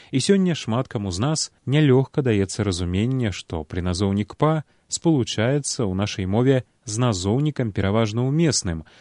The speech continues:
а не ў давальным склоне. Тры прыведзеныя на пачатку спалучэнні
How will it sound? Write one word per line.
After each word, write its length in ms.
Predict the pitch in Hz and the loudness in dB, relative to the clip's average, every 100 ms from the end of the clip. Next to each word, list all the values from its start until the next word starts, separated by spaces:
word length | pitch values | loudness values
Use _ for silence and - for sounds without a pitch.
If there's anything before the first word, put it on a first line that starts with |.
| - - | -8 -2
а 80 | |
не 80 | 170 | 0
ў 80 | 160 | 0
давальным 480 | 139 107 98 98 95 | 0 0 0 0 -6
склоне. 480 | - 104 90 80 82 _ _ _ _ _ _ - - - | -4 -2 -2 -2 -10 _ _ _ _ _ _ -20 -20 -6
Тры 240 | - 170 143 | 2 2 4
прыведзеныя 560 | 160 170 110 98 98 | 4 4 2 0 0
на 80 | 98 | -2
пачатку 400 | 104 113 123 - | -2 -2 -4 -2
спалучэнні 880 | - - 135 135 202 190 170 160 | -6 -2 -2 2 4 4 4 2